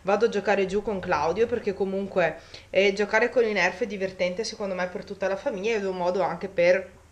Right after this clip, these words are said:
diciamo, prendere la mira, mettere i pupazzetti, buttarli giù, quindi insomma noi ci divertiamo. Allora, ehm, si inseriscono qui dentro, vedete c'è l'invio, e poi è veramente molto facile, si gira il caricatore, vedete che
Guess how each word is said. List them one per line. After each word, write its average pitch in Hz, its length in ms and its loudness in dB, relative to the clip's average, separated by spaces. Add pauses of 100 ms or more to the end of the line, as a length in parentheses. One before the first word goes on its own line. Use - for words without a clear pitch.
(300)
diciamo, 190 380 -4
prendere 185 340 2
la 185 140 2
mira, 202 480 4 (260)
mettere 185 300 2
i - 20 -8
pupazzetti, 190 640 -4
buttarli 190 460 -4
giù, 180 320 -2 (220)
quindi 190 220 0
insomma 180 260 -2
noi 170 140 -4
ci 196 140 -6
divertiamo. 160 720 -4 (320)
Allora, 175 560 2
ehm, 190 560 2
si 320 220 -8
inseriscono 233 680 -2
qui 180 160 -6
dentro, 156 680 -2 (120)
vedete 156 400 -2
c'è 151 260 -4
l'invio, 165 500 -6 (260)
e 403 100 0
poi 196 300 6
è - 20 0
veramente 220 420 2
molto 190 300 -2
facile, 202 440 -2
si 254 180 -4
gira 226 220 2
il 180 100 0
caricatore, 175 880 0 (440)
vedete 185 300 2
che 165 320 0